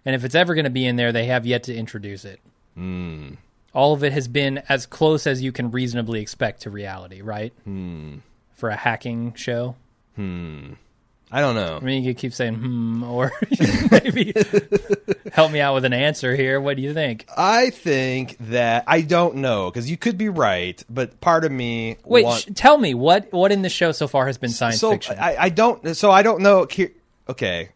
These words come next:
Speaker 2: I'm trying to express this in a way that lets you know that I'm not sure if I agree with you,
Speaker 1: Okay.
Speaker 2: or if I'm arguing with a man who's watching the Enterprise be constructed at, you know, the,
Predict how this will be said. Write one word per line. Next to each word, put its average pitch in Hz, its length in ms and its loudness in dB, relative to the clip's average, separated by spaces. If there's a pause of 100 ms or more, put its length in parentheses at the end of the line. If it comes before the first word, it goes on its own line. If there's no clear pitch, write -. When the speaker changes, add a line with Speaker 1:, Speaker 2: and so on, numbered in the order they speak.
(160)
Speaker 2:
I'm - 100 -10
trying 190 360 6
to 180 140 0
express 139 500 -2
this 104 220 -6
in 101 80 -8
a 104 60 -4
way 101 300 0
that 98 140 -6
lets 123 300 -2
you 139 80 -4
know 135 180 0
that 110 120 0
I'm 113 120 2
not 165 160 2
sure 165 120 -2
if 139 60 -2
I 131 120 6
agree 117 320 0
with 185 220 -2
you, 208 320 -2
Speaker 1:
Okay. 123 260 -4 (100)
Speaker 2:
or 151 160 4
if 147 80 2
I'm 151 200 2
arguing 165 380 2
with 165 160 0
a 139 60 0
man 131 480 0
who's 113 260 -4
watching 120 420 0
the 104 100 -4
Enterprise 113 500 0
be 104 140 -8
constructed 98 720 -4
at, 92 480 -4
you 101 180 -6
know, 92 360 -4
the, 92 520 -8